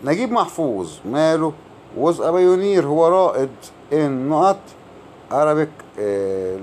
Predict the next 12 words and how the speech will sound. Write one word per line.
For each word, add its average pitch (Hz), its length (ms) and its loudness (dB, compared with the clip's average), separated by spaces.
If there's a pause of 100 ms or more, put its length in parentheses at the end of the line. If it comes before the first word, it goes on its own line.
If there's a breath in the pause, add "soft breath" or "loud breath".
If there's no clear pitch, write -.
literature. - 800 -4 (800)
الجملة 220 380 2
دي 190 220 0
جت 180 200 0
في 165 100 -4
الامتحان 135 580 -2
اللي 135 240 -4
يقول 135 300 0
لك 139 200 -4
ألفين 123 640 -4
اتنين 123 340 -8
وعشرين 131 640 -4